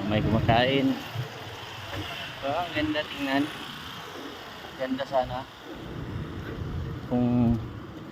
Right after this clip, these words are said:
responsable lang sila sa kanilang mga basura, guys. Ang ganda dito, guys. Ang sarap mag-chill-chill dito maghapon. Ayan, oh. Tanawin mo, dagat. Kabila, kainan.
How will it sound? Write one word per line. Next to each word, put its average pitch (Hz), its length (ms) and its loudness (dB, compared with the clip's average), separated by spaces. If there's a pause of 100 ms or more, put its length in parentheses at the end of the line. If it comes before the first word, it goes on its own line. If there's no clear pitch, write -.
(260)
responsable 151 560 4
lang 139 80 6
sila 131 240 2
sa 131 80 0
kanilang 123 400 4
mga 113 160 4
basura, 110 240 2
guys. 101 240 -4
Ang 117 160 -2
ganda 120 240 4
dito, 107 240 2
guys. 104 240 0 (2250)
Ang 127 240 4
sarap 127 240 10 (560)
mag-chill-chill 123 960 8
dito 123 240 10
maghapon. 117 480 8
Ayan, 107 320 6
oh. 95 60 -2 (680)
Tanawin 123 320 10
mo, 110 320 10
dagat. 113 480 4 (1400)
Kabila, 123 560 12
kainan. 113 560 6